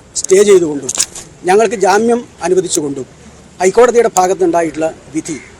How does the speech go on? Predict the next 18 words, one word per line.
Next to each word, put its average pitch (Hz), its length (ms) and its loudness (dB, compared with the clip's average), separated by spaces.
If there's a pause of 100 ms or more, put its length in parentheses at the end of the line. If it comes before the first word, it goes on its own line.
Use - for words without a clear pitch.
(460)
നീതിന്യായ 240 420 2 (100)
വ്യവസ്ഥയിലുള്ള 190 520 4 (560)
ഞങ്ങളുടെ 180 280 2
വിശ്വാസവും 175 500 0 (840)
ഞങ്ങൾക്ക് 226 380 2 (600)
അതിലുള്ള 202 320 6 (680)
ദൃഢമായ 214 420 6 (380)
ഞങ്ങളുടെ 185 360 2
നിലപാടും 175 400 4 (480)
ഉറപ്പിക്കാൻ 202 420 0 (100)
സഹായിക്കുന്ന 156 420 0 (100)
ഒന്നാണ്. 135 260 -8 (920)
ഈ - 20 2 (120)
ഘട്ടങ്ങളിലെല്ലാം 233 640 4 (1000)
ഞങ്ങളുടെ 202 300 4
പാർട്ടി 196 280 0 (600)
തീർച്ചയായും 202 520 4 (960)
ഞങ്ങളെ 208 220 6